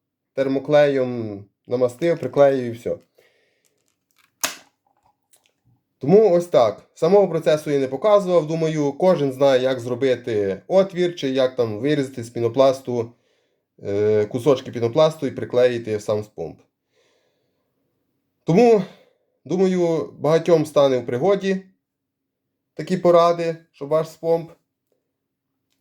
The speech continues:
був на місці. Так що, кому сподобалося відео, ставте свої вподобайки, підписуйтесь на канал. По можливості буду викладати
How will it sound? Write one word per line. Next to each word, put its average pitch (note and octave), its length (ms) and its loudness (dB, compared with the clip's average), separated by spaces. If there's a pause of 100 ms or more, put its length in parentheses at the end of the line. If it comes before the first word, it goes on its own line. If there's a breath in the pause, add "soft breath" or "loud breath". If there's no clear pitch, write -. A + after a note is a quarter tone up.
(200)
був D#3+ 220 0
на D#3+ 80 4
місці. D#3+ 580 -4 (1200)
Так D3+ 220 2
що, C#3+ 340 0
кому D#3 260 -4
сподобалося C3 640 -2
відео, E3 460 0 (240)
ставте C3+ 360 -2
свої A#2+ 300 -10
вподобайки, E3+ 840 0 (760)
підписуйтесь D3 520 -2
на A#2+ 180 0
канал. E3 420 0 (880)
По C#3+ 120 -6
можливості C#3+ 640 0
буду A#2+ 300 -4
викладати A#2+ 680 -2